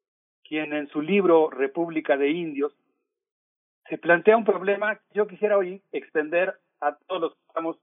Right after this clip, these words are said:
compartiendo esta conversación, la necesidad de buscar la originalidad del pensamiento, las categorías, las prácticas, las instituciones, los valores y la ética política,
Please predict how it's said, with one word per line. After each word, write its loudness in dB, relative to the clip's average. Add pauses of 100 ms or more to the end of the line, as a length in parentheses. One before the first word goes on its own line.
(560)
compartiendo 0
esta -2
conversación, -2 (800)
la 0
necesidad -2 (760)
de -2
buscar -2 (640)
la 2
originalidad 0
del -6
pensamiento, -6
las -10
categorías, -2
las -6 (120)
prácticas, -2
las -6
instituciones, 2 (760)
los -4
valores 0 (840)
y -12
la -2
ética -8
política, -6